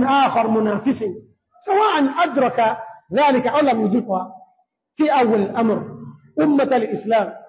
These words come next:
إن هذه الغيرة من ماتت فيه ليس بينه وبين الحيوان فرق، ليس بينه وبين الحيوان فرق.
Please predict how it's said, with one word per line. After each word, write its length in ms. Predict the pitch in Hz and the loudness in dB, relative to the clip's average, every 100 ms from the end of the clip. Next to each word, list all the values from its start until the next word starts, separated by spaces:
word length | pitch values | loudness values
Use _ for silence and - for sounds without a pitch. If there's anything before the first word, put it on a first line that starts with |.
| _ _ _ _ - | _ _ _ _ -2
إن 200 | 277 277 | 2 4
هذه 360 | 277 392 381 330 | 4 4 4 2
الغيرة 600 | 262 269 269 226 220 - - - _ _ _ _ _ _ _ 208 | 2 2 2 2 0 -2 -10 -20 _ _ _ _ _ _ _ 0
من 220 | 269 381 | 4 4
ماتت 840 | 302 262 302 320 285 269 262 - - - - _ _ _ _ _ | 4 4 4 4 2 2 0 0 -6 -18 -20 _ _ _ _ _
فيه 640 | 277 302 262 214 277 302 - - - - _ _ - | 0 2 4 4 2 0 -6 -14 -18 -20 _ _ -2
ليس 340 | 269 311 262 | 0 2 2
بينه 680 | 233 247 262 226 208 233 240 - - - - _ _ _ _ - | 0 2 2 0 0 0 -2 -6 -16 -20 -20 _ _ _ _ -2
وبين 480 | 226 202 277 320 277 | 0 2 2 4 2
الحيوان 760 | 233 202 240 220 214 196 - - - - | 0 0 0 2 0 0 -4 -12 -10 -2
فرق، 320 | 233 196 147 135 - - _ _ _ _ _ _ _ _ - | 0 0 -4 -12 -20 -20 _ _ _ _ _ _ _ _ -2
ليس 220 | 269 240 | 0 0
بينه 400 | 190 214 208 180 | 0 0 0 0
وبين 200 | 180 214 | 0 0
الحيوان 580 | 185 - 175 196 175 - - - _ _ | 0 -2 0 0 -2 -10 -20 -20 _ _
فرق. 260 | 233 226 | 0 0